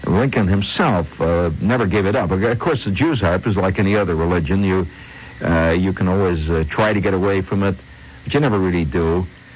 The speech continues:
Uh, you've, you've been formed by it. And, and, and when he got into the White House, uh, he used to, uh, occasionally, late at night, he would take out his Jews harp and he would play for selected friends.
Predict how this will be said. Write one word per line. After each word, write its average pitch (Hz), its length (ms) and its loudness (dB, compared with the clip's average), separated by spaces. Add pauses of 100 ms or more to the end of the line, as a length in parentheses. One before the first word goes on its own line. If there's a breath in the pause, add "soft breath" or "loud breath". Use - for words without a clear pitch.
(200 loud breath)
Uh, 82 500 0
you've, 90 280 -2
you've 90 140 0
been 90 140 0
formed 98 460 0
by 80 300 0
it. 101 120 -4
And, 98 240 0
and, 98 280 0 (160)
and 92 180 0
when 135 140 2
he 175 120 0
got 131 260 0
into 135 180 0
the 160 100 -2
White 196 260 0
House, 78 480 -2 (840 loud breath)
uh, 80 520 2 (260)
he 95 180 2
used 135 240 -2
to, 123 280 2
uh, 117 220 0 (320)
occasionally, 110 680 0
late 101 280 0
at 135 140 -4
night, 101 380 0
he 92 140 2
would 104 160 0
take 101 240 0
out 98 120 2
his 92 100 0
Jews 90 300 0
harp 87 300 0
and 87 80 0
he 85 80 0
would 87 180 -2
play 107 340 0
for 78 180 -2
selected 85 520 -2
friends. 76 540 -2